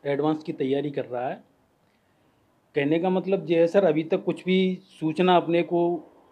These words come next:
इस मामले में नहीं मिली है कि कब मेंस होगा, कब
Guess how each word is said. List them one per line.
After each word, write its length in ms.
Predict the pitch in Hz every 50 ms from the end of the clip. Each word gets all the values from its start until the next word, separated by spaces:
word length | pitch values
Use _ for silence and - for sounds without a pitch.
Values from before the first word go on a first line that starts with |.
| _ _ -
इस 160 | 175 170 - 175 165 - _ 160
मामले 440 | 156 156 156 165 165 165 165 170 170
में 100 | 175 165
नहीं 240 | 156 151 143 175 190
मिली 320 | 180 170 156 151 151 151
है 200 | 147 156 165 175
कि 160 | - - 147
कब 480 | 143 - _ _ _ - 160 165 160 147 139
मेंस 340 | 143 143 151 151 151 151 -
होगा, 400 | 151 151 147 147 156 156 156 151
कब 600 | 151 - - _ - 160 160 160 160 - - _